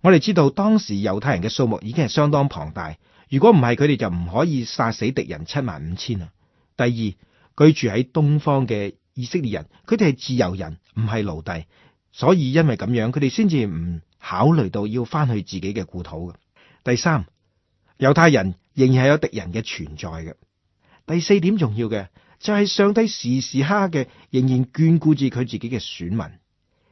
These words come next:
第五個重要呢，就係講出普珥節嘅出現啦。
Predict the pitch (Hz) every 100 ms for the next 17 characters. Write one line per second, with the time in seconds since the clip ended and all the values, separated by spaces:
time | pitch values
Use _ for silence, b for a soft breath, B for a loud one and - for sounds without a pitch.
0 | _ _ - 113 117 139 135 104 104 107
1 | 123 147 b b b 131 117 107 - 143
2 | 165 - _ - 104 170 160 117 107 113
3 | - 98 - 101 82 80